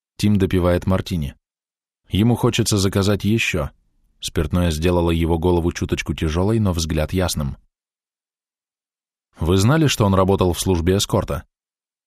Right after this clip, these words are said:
Они смотрят друг на друга. «Ты это всерьёз?» спрашивает Бенте Йоргенсен.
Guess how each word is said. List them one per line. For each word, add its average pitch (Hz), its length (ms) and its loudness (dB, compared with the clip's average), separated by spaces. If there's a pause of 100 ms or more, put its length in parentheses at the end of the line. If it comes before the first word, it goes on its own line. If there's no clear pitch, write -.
(580)
Они 85 260 0
смотрят 85 440 0
друг 82 200 -2
на 90 120 0
друга. 85 320 -4 (1300)
«Ты 139 120 2
это 117 280 2
всерьёз?» 135 680 2 (120)
спрашивает 82 520 -2
Бенте 85 300 0
Йоргенсен. 78 560 -2